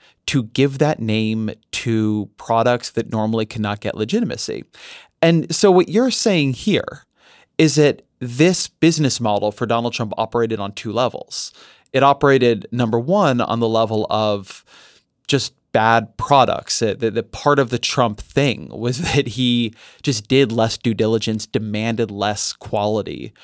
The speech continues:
from what he gave his imprimatur to than other similar players in that space. But then that, like, in addition to it being reputation <laughs> laundering, that the same impulses that, that just, like, let him do it as reputation laundering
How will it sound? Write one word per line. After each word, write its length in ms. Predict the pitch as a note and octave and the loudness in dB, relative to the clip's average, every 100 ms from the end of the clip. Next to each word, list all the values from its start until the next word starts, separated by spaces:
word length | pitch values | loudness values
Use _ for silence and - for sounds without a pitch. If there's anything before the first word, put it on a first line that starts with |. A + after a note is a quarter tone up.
| - | -20
from 200 | - A#2+ | -6 -2
what 180 | A2 A2+ | 0 -2
he 160 | A#2 G#2+ | -4 -10
gave 400 | - G#2+ A2 - | -4 -2 -2 -4
his 440 | G#2+ G#2 G2+ - - | -4 -4 -4 -12 -10
imprimatur 580 | A2+ G#2 G#2+ - E3+ F3+ | -10 -8 -8 -6 -4 -4
to 460 | - A2 F2+ F#2 - - _ _ | -4 -6 -4 -8 -12 -20 _ _
than 360 | B2+ A#2 A2 G#2 - | 0 2 0 -4 0
other 340 | B2 A#2+ A#2+ | 2 4 2
similar 380 | G#2+ - A2 G#2+ | 2 -2 -2 -2
players 360 | G2+ G#2 G#2 - | -4 -4 -4 -6
in 60 | |
that 160 | G2+ G#2 | -8 -10
space. 560 | - G#3 A#1 - - - - - _ | -6 -2 -2 -4 -8 -10 -20 -20 _
But 140 | D3+ | 2
then 380 | E3 D3+ B2+ A2+ _ | 8 8 6 0 _
that, 260 | C3 D3+ - | 6 6 8
like, 220 | D3 - | 4 4
in 160 | D3 | 2
addition 340 | C#3+ D#3+ G3+ F#3 | 4 2 2 2
to 100 | D3+ | 2
it 180 | B2 - | 0 0
being 220 | C3 A#2+ | 0 2
reputation 640 | A2+ A#2 A2 F#3 A3+ D3+ A#2 | -2 -2 -6 -4 -2 -4 -4
<laughs> 0 | |
laundering, 640 | C3+ C3 - - A2+ A2 - - - - _ - | -4 -4 -4 -4 -4 -8 -16 -20 -20 -20 _ -2
that 220 | - D3 - - - - | 4 2 2 -20 -20 0
the 100 | D3 | 0
same 640 | - - F3 F3 F3+ D#3+ | 0 2 4 6 4 4
impulses 720 | - D#3+ C#3+ C#3 A#2+ C3 C3 A2+ | 2 -2 0 0 0 -2 -2 -2
that, 240 | B2 B2 A#2+ | 0 0 0
that 220 | B2 B2+ | -4 -2
just, 140 | C3 | -4
like, 140 | A#2+ A2 | -4 -4
let 260 | G#2 C3 | -2 -2
him 260 | A2+ C3+ B2 | 0 -4 -2
do 180 | A#2 A#2+ | 0 0
it 60 | |
as 120 | A2+ | 0
reputation 500 | A#2 G#2 A2+ D#3+ - | -4 -6 -4 -4 -4
laundering 600 | B2 A2 A2 A2 A2 A2 | -6 -6 -4 -4 -4 -6